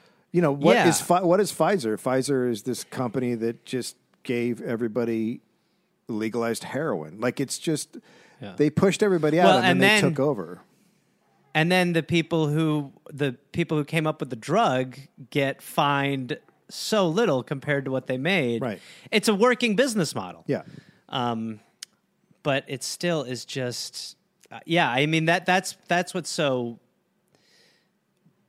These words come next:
Speaker 2: interesting and saddening is, like, it is so wild and so different. And yet when it comes to, like, the political makeup, uh, or the way that the, you know,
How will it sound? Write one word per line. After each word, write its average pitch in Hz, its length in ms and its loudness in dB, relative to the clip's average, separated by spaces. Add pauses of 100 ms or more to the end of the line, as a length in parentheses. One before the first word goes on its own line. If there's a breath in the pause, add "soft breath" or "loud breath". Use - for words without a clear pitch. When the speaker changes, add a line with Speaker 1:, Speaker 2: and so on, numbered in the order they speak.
(100)
Speaker 2:
interesting 151 600 -2
and 127 240 -2
saddening 139 560 0
is, 113 140 -6
like, 117 260 -4
it 135 120 -8
is 135 160 -2
so 165 260 0
wild 127 420 0
and 110 120 -14
so 175 240 0
different. 120 440 -4
And 120 180 -6
yet 123 360 -2 (260 loud breath)
when 131 120 -4
it 127 100 -6
comes 131 280 -6
to, 135 100 -6
like, 120 280 -4
the 113 160 -6
political 135 520 -4
makeup, 107 580 -6 (160)
uh, 110 280 -8
or 107 320 -8
the 104 380 -8 (140)
way 117 160 -4
that 107 240 -10
the, 113 220 -10
you 170 100 2
know, 139 140 2